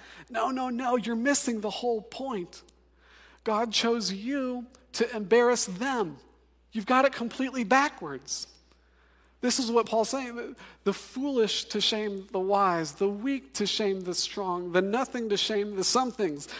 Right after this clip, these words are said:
This is the whole point of godly wisdom. It's peculiar, it's backwards, I get it. But this is actually the nature of godly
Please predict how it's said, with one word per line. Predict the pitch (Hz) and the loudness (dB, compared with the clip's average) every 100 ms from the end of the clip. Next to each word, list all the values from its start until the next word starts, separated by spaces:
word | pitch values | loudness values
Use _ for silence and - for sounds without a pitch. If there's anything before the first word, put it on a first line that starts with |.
| - | -6
This | 262 247 | 0 2
is | 226 | 4
the | |
whole | 240 247 262 | 2 4 0
point | - - 262 262 | -2 -4 -4 -2
of | 190 170 | -4 -2
godly | 214 226 220 | 0 0 0
wisdom. | 226 247 247 185 | -2 -4 -4 -2
It's | 175 | -2
peculiar, | - 190 - - 247 247 254 | -4 -8 -6 -6 -4 -2 -2
it's | 196 - | -4 -4
backwards, | 190 220 226 185 | -4 -2 -6 -4
I | 175 | -4
get | 175 240 226 | -2 -2 -2
it. | 185 - - - - - | -4 -12 -20 -20 -20 -6
But | 202 170 | -4 0
this | 247 240 | 2 2
is | 190 | 2
actually | 196 190 208 185 | 0 -2 -2 -2
the | 175 | -2
nature | 170 170 202 214 - 160 147 | -4 -2 -4 -4 -6 -6 -8
of | 156 151 | -12 -10
godly | 175 165 165 156 147 | -6 -6 -4 -6 -10